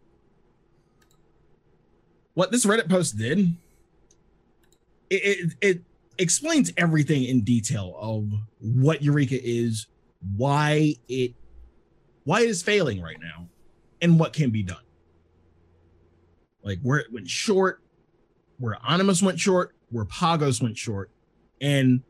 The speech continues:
things in the game right now that would, um, outside of Eureka, that could be brought into Eureka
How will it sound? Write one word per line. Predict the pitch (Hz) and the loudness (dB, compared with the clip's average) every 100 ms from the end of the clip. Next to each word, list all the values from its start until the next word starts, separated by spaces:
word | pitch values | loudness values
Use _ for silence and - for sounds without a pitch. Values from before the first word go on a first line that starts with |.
| _ | _
things | - 226 277 208 | 0 2 2 0
in | 196 | 2
the | 185 | 2
game | 156 165 165 165 160 - _ - | 2 2 2 2 0 -6 _ -10
right | 113 208 226 | -2 -2 -2
now | 196 160 139 120 117 117 _ _ 113 | -2 0 0 -2 -4 -8 _ _ -6
that | 113 123 123 - | -2 -2 -4 -4
would, | 120 123 120 113 | 0 0 0 -2
um, | 113 113 107 107 104 107 - _ _ _ _ | -4 -4 -4 -2 -2 -4 -6 _ _ _ _
outside | 147 165 - 196 175 135 | -6 -4 -2 0 2 0
of | 107 | 0
Eureka, | 98 98 98 92 87 120 _ _ | -4 -4 -6 -8 -10 -12 _ _
that | - 131 | -4 0
could | 151 | 4
be | 135 | 4
brought | 117 113 110 - | 2 0 -4 0
into | 190 196 135 | 2 4 2
Eureka | 98 87 85 87 69 | 0 -2 -6 -8 -18